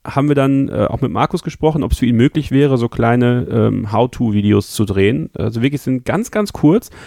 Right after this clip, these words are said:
aber ich glaube sehr effektiv, weil, äh, die sind von ihm dann auch noch ein bisschen mit einem Voice-Over übersprochen, so worauf ihr achten müsst, weil ich glaube, das kann noch mal helfen. Man ist ja eh oft mit seinem Handy auch im, im Gym oder sowas. Also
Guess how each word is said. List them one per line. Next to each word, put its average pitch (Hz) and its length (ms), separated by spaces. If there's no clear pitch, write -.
aber 143 240
ich 135 100
glaube 143 260
sehr 147 300
effektiv, 120 720
weil, 117 380
äh, 120 100
die 117 100
sind 139 160
von 123 160
ihm 143 160
dann 143 140
auch 131 180
noch 135 140
ein 123 100
bisschen 127 300
mit 117 140
einem 113 140
Voice-Over 147 680
übersprochen, 147 640
so 120 240
worauf 123 260
ihr 127 120
achten 143 360
müsst, 139 280
weil 123 340
ich - 140
glaube, 180 180
das 196 160
kann 190 120
noch 180 120
mal 165 120
helfen. 139 380
Man 110 120
ist 127 120
ja 135 60
eh 165 400
oft - 300
mit 120 100
seinem 127 180
Handy 160 280
auch 143 260
im, 135 340
im 139 180
Gym 147 260
oder 135 200
sowas. 131 400
Also 117 260